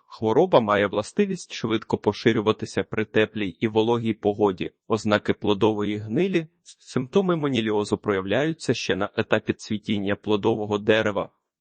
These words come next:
Про захворюваність яблуні свідчить потемніння і всихання квіток і листя, розташованої у верхній частині гілки. Яблуневий цвіт і листя спочатку стають коричневими,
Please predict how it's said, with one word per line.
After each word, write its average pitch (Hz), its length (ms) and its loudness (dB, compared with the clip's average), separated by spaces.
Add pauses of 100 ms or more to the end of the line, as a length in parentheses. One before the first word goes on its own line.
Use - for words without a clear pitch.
Про 117 100 4
захворюваність 113 920 2
яблуні 110 440 2
свідчить - 640 -6
потемніння 120 760 -2
і 117 60 -4
всихання 110 580 0
квіток 107 580 -2
і 120 80 -2
листя, - 460 -4 (280)
розташованої 113 840 0
у 107 160 -2
верхній 107 440 2
частині 107 560 -2
гілки. 107 520 -2 (280)
Яблуневий 127 680 4
цвіт - 520 -10
і 135 80 2
листя 135 400 0
спочатку - 680 -2
стають 104 420 0
коричневими, 117 840 -2